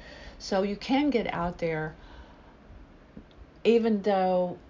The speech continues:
this summer I think is going to be incredibly busy. All of the roads,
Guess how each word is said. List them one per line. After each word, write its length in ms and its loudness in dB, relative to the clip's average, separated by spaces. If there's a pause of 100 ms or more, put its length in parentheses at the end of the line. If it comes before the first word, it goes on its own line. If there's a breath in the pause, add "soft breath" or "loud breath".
(120)
this 220 -4
summer 480 -4
I 80 -6
think 240 -8
is 160 -10
going 220 -2
to 100 -8
be 300 -6 (320)
incredibly 640 -4
busy. 540 -4 (460 loud breath)
All 220 2
of 120 0
the 80 -2
roads, 460 -2